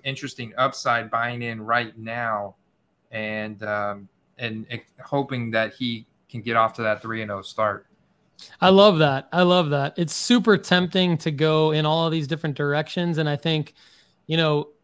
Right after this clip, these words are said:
Speaker 2: even though what I said earlier about you needing to stay focused on, like, five or six guys in your portfolio and know why they're there,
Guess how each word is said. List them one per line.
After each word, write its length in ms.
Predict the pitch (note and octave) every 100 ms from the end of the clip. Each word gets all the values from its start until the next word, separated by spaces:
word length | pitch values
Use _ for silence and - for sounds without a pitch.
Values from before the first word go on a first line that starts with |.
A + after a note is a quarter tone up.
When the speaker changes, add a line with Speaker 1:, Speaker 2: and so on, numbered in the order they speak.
| _
Speaker 2:
even 220 | G3 G#3+
though 140 | A3 G3+
what 120 | F3+
I 60 |
said 260 | F3 - E3+
earlier 520 | E3 E3+ D#3+ D3+ D3
about 540 | D3 D3+ D3 C#3+ C#3+ _
you 120 | E3 D#3+
needing 600 | D#3+ E3 F#3+ F#3+ F#3+ E3
to 60 |
stay 340 | C#3 - D#3+ D#3
focused 560 | - E3 D#3 D#3 -
on, 160 | D3+ C#3+
like, 200 | C#3+ C3
five 300 | - D3+ D3
or 60 | C3+
six 260 | D#3 -
guys 440 | - D3 D3 C#3+ D3
in 120 | D#3+
your 140 | D3+
portfolio 720 | C#3+ D#3 C#3+ - D3+ D3+ C#3+
and 200 | C#3 C#3
know 180 | D3+ F3
why 400 | E3+ D3+ D3 D3+
they're 200 | C#3+ C#3+
there, 420 | C#3 C#3 C#3 C#3+